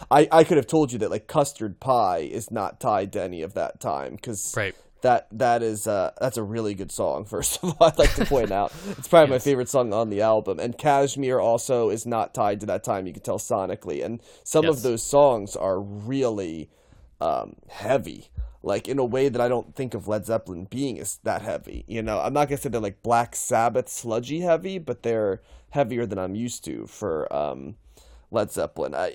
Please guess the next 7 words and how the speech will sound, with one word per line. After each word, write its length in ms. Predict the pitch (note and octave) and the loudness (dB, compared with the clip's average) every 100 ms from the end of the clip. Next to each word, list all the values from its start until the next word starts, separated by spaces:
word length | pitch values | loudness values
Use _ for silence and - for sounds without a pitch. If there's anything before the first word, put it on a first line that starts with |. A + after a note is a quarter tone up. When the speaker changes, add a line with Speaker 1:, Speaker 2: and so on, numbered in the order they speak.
| G2+ | -4
Speaker 1:
I, 160 | G#2+ - | -4 0
I 140 | D3+ F3 | 4 4
do 200 | F3 A#3 | 2 -2
think 260 | - G3+ - | -2 -4 -2
this 160 | E3+ | -4
does 300 | - C#3+ C#3 C#3 | 2 4 4 2
represent, 760 | C3+ B2 A#2+ A2+ B2+ B2+ - | 0 0 -6 -2 -2 -2 -4